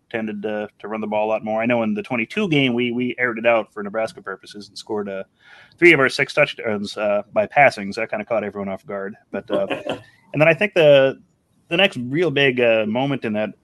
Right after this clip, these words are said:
Speaker 1: in the series was in nineteen twenty-three, uh, which is the first game ever played in, uh, what was gonna be Memorial Stadium. So that was Nebraska, Oklahoma. They were our first, uh, first game played then. And no grass had been installed yet, so they played on dirt. And it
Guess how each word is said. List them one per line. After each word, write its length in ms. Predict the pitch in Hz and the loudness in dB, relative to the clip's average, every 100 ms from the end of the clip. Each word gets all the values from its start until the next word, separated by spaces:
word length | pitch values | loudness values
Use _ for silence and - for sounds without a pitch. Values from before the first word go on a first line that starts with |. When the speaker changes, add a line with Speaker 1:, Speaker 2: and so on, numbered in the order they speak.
| _ _ 135 | _ _ -6
Speaker 1:
in 160 | 123 | -4
the 60 | 104 | -4
series 380 | - 151 120 104 | -2 0 0 -2
was 100 | 101 | -4
in 80 | |
nineteen 320 | 110 120 123 107 | 0 0 -2 -4
twenty-three, 800 | 135 110 104 - 151 107 98 - _ _ _ 104 | -2 -4 -6 -2 0 0 -4 -12 _ _ _ -6
uh, 160 | 107 | -4
which 220 | 107 104 101 | -4 -6 -10
is 80 | |
the 240 | 101 104 101 | -4 -2 -2
first 240 | - 143 - | 0 -2 2
game 240 | 123 120 | 2 2
ever 160 | 110 107 | 0 -2
played 280 | 127 127 117 | 2 2 2
in, 200 | 107 107 | 0 -2
uh, 220 | 104 101 | -2 -4
what 260 | 104 110 110 _ _ 123 | -2 -4 -4 _ _ -12
was 100 | 110 | -6
gonna 160 | 120 | -4
be 80 | 110 | -4
Memorial 420 | 107 110 113 107 | -4 -2 -2 -2
Stadium. 480 | 101 139 147 101 101 | -4 -2 -2 -4 -10
So 380 | - 104 95 95 - | -12 -8 -6 -8 -10
that 100 | 101 | -8
was 120 | 98 - 104 101 | -8 -12 -20 -14
Nebraska, 400 | 101 110 113 117 | -4 -2 -2 -2
Oklahoma. 440 | 110 107 127 110 | -4 0 0 0
They 120 | 98 | -2
were 120 | 98 101 | -6 -8
our 80 | |
first, 340 | 98 104 104 - | -8 -10 -8 -6
uh, 180 | 101 98 | -4 -4
first 220 | 117 107 | -6 -8
game 340 | 101 113 117 98 _ | -6 -4 -6 -8 _
played 260 | - 98 95 | -6 -6 -6
then. 240 | 95 92 95 | -12 -12 -16
And 180 | 92 98 _ _ - _ _ | -20 -20 _ _ -20 _ _
no 140 | 151 | 2
grass 240 | 180 185 175 | 6 4 4
had 80 | 151 | 0
been 100 | 143 | -2
installed 320 | 131 127 117 | 0 0 2
yet, 160 | 120 | 0
so 80 | - | -2
they 80 | 120 | -6
played 220 | 117 127 | -2 0
on 180 | 117 104 | 2 0
dirt. 340 | 117 113 110 - - | 0 -2 -4 -12 -6
And 240 | 110 110 | -4 -2
it 100 | 110 | -4